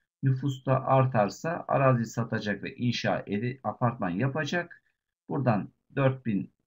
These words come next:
dört yüz elli bin kazanacak. Eğer apartman inşa etmesinde işte sekiz yüz bin lira maliyeti var şeklinde problem söz olarak devam ediyor arkadaşlar.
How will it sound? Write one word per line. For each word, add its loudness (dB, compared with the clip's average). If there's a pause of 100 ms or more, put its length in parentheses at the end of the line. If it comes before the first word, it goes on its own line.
dört 4
yüz -6
elli 0
bin -4
kazanacak. 0
Eğer 2
apartman 2
inşa -2
etmesinde -4
işte -6
sekiz -2
yüz -10
bin -2
lira 0
maliyeti 4
var 0 (420)
şeklinde 0 (540)
problem 2
söz -2
olarak 2
devam 4
ediyor -2
arkadaşlar. -10